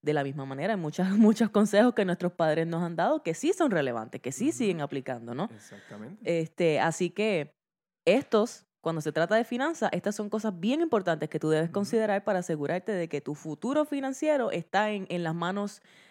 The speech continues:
Speaker 1: e-, en las mejores manos <laughs>
Speaker 2: Ujú.
Speaker 1: posibles y que te estás preparando de la mejor manera para las circunstancias
Speaker 2: Ujú.
Speaker 1: con las que estamos viviendo hoy.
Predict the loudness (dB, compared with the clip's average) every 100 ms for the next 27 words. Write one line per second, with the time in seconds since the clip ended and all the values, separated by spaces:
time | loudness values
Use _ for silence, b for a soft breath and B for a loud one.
0 | b _ _ -12 -10 -8 -6 -6 -4 4
1 | 8 10 10 10 8 6 6 4 4 0
2 | 0 0 -2 -4 -4 -4 -2 -2 -2 -2
3 | -4 -2 -2 -2 0 0 0 -2 -2 -2
4 | -6 -6 -6 -4 -2 -2 -6 -10 -8 -6
5 | -6 -4 -4 -4 -8 -10 -10 -6 -4 -4
6 | -4 -6 -6